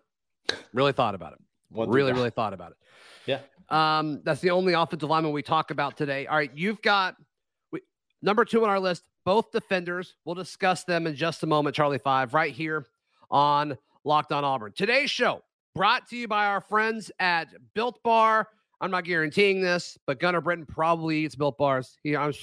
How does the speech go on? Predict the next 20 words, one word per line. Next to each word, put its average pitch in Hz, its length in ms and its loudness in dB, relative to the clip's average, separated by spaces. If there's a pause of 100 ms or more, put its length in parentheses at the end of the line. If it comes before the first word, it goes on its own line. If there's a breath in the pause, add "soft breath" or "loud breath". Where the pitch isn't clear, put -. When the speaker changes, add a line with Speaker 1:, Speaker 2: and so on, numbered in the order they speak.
(120)
Speaker 1:
I'm 156 160 -2
certain 185 460 0
he 170 160 0
eats 151 140 -4
a 143 40 -2
bunch 135 200 -4
of 113 100 -10
things, - 360 -14 (360)
a 127 60 -4
bunch 156 260 0
of 143 80 -8
things, 151 200 -6
'cause 143 160 -6
he 160 120 -2
is 151 140 -4
a 147 120 0
ginormous, 135 760 -4 (520 soft breath)
ginormous 135 420 0
human 120 280 -4
being. 98 340 -8